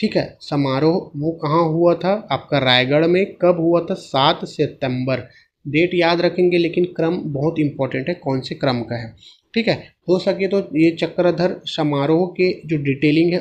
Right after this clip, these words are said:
उसका एक अलग से वीडियो लेके आऊँगा, पूरे उसमें डिटेलिंग बताऊँगा, क्योंकि वहाँ से क्वेश्चन पूछे ही जाते हैं। ठीक है, यहाँ पे पूछा है कि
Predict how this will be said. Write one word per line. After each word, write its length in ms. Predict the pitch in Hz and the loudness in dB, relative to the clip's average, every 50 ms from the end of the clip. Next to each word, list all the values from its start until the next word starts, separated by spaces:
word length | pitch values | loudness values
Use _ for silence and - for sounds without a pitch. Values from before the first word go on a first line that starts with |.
| - 156 | -4 -6
उसका 240 | - - - 170 143 156 | -8 -4 -4 -2 -2 -2
एक 160 | 165 165 - | -2 -2 0
अलग 240 | 147 143 151 156 156 | 0 2 0 0 -2
से 140 | - - 160 | -2 -2 0
वीडियो 280 | 143 139 135 147 160 156 | 0 2 2 2 2 2
लेके 280 | 151 151 151 156 156 | 2 0 0 -2 -4
आऊँगा, 240 | 135 127 135 151 180 175 | -4 -2 -2 -4 -4 -4
पूरे 260 | - 175 165 170 165 | -4 -4 -2 -2 -2
उसमें 380 | 139 - - 143 147 180 170 | -4 -6 -10 -6 -4 -4 -4
डिटेलिंग 400 | 156 135 123 139 131 131 139 139 127 | -4 -6 -4 -2 -2 0 0 0 -2
बताऊँगा, 300 | 123 120 127 123 123 123 | -2 -2 -2 -4 -4 -6
क्योंकि 320 | - - 151 143 - 165 | -6 -6 -8 -6 -4 -4
वहाँ 240 | 147 123 123 139 - | -4 -2 -4 -6 -6
से 60 | - 175 | -8 -12
क्वेश्चन 360 | - - 151 139 - - 175 170 | -6 -4 -6 -4 -2 -4 -4 -4
पूछे 320 | - - 139 123 - 151 | -4 -8 -8 -6 -4 -2
ही 100 | 151 151 | -2 0
जाते 300 | 139 131 120 113 - 120 | 0 -2 -2 -2 -4 -8
हैं। 160 | 117 117 104 - - - - - - - _ - | -8 -8 -10 -14 -20 -20 -20 -20 -20 -20 _ -2
ठीक 160 | 226 220 - | -2 0 0
है, 140 | 160 120 - - - _ _ _ _ | -2 -2 -2 -10 -20 _ _ _ _
यहाँ 220 | 139 139 139 170 185 | -2 0 2 2 4
पे 120 | 185 208 196 | 4 4 2
पूछा 280 | - 175 - - 151 | 2 -4 -2 0 2
है 100 | 147 160 165 | 2 2 2
कि 360 | - 226 226 226 - - | 0 -2 -2 -2 -4 -12